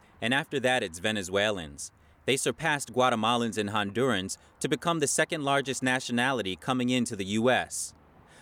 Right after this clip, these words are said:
Authorities stopped over twenty-five thousand Venezuelans in August.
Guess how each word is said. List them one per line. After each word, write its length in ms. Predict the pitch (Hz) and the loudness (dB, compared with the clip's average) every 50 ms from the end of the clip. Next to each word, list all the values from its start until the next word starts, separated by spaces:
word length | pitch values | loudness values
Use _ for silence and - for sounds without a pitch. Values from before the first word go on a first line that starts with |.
| - - - - - | -20 -20 -10 -4 -2
Authorities 540 | 120 - - 160 165 170 180 165 156 139 - | -2 0 2 4 4 4 4 2 0 -2 -4
stopped 400 | - - 156 143 143 - - 143 | -2 2 2 2 2 2 2 2
over 240 | 127 117 107 104 | 2 4 4 2
twenty-five 640 | - - - 143 147 139 - - 139 127 120 117 - | 0 0 -2 -2 -2 -2 0 2 2 2 2 2 0
thousand 420 | - 127 120 117 113 - 107 98 | 0 2 2 2 0 -2 -4 -2
Venezuelans 680 | 90 110 113 110 95 95 98 107 113 113 110 104 95 90 | 0 0 0 0 -2 0 2 2 2 2 0 -2 -4 -4
in 100 | 98 92 | -2 0
August. 500 | 95 104 113 110 92 80 73 - - - | 0 0 0 0 -2 -6 -8 -10 -12 -14